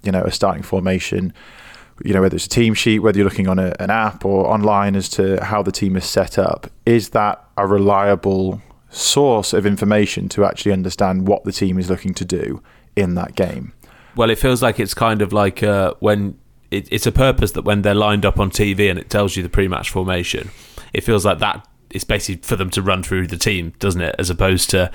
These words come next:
Speaker 2: the ironclad what it's gonna be, 'cause very often you'll see they've put down what they think the formation is
Speaker 1: Mm-hmm.
Speaker 2: gonna be, and very quickly it's apparent that they're not doing that at all.
Speaker 1: Yeah, which is true, which is, could be a reflection of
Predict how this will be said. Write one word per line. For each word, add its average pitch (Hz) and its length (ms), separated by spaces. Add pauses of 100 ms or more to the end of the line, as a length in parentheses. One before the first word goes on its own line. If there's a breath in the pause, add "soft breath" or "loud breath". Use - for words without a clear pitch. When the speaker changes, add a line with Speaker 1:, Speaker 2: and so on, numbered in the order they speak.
(280 loud breath)
Speaker 2:
the 101 180
ironclad 90 500
what 92 140
it's - 100
gonna 92 140
be, 92 120
'cause 90 140
very 98 340
often 92 340
you'll 90 120
see 92 380 (400 soft breath)
they've 98 200
put 113 240
down 92 300
what 92 180
they 95 140
think 95 260
the 92 80
formation 98 440
is 98 60
Speaker 1:
Mm-hmm. 92 40
Speaker 2:
gonna 87 160
be, 82 320 (220 loud breath)
and 90 300
very 95 500
quickly 87 520 (100)
it's - 160
apparent 90 440
that 80 200 (140)
they're 85 140
not 85 300
doing 80 280 (180)
that 82 260
at - 180
all. 80 200 (480 loud breath)
Speaker 1:
Yeah, 214 140
which 156 160
is - 60
true, 190 140
which 139 160
is, 139 100 (160)
could 139 160
be 127 120
a 120 100
reflection 113 500
of 104 220